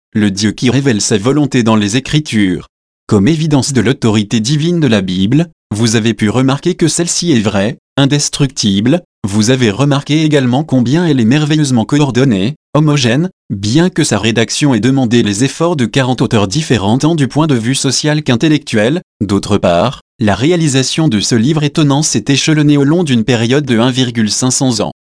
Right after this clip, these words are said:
Les prophéties de la Bible, écrites plusieurs siècles avant leur accomplissement, démontrent si besoin est, que Dieu, au-delà de l'humanité et du temps, en est le seul auteur. C'est la volonté de Dieu que sa parole demeure éternellement,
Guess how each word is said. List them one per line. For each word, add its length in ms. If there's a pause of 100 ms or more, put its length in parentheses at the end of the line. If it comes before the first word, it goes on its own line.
(160)
Les 140
prophéties 520
de 100
la 120
Bible, 460 (220)
écrites 440
plusieurs 440
siècles 400
avant 220
leur 200
accomplissement, 840 (240)
démontrent 560
si 140
besoin 460
est, 180 (240)
que 80
Dieu, 380 (180)
au-delà 440
de 100
l'humanité 640
et 40
du 220
temps, 280 (180)
en 140
est 60
le 120
seul 220
auteur. 500 (420)
C'est 200
la 120
volonté 480
de 120
Dieu 240
que 120
sa 180
parole 360
demeure 380
éternellement, 760